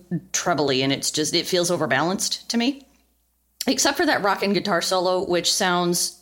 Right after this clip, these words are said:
very Princey to me. You guys know a lot more about Prince than I do,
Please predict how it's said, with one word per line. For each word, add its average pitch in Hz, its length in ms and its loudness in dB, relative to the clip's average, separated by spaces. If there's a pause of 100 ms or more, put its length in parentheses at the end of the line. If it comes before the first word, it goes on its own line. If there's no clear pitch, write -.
(100)
very 175 500 0
Princey 147 560 -2 (300)
to 160 80 -2
me. 139 260 2
You 156 180 2
guys 185 220 2
know 156 140 2
a - 20 2
lot 147 240 2
more 160 140 0
about 143 180 0
Prince 151 240 -4
than 135 100 -10
I 143 140 0
do, 170 220 -2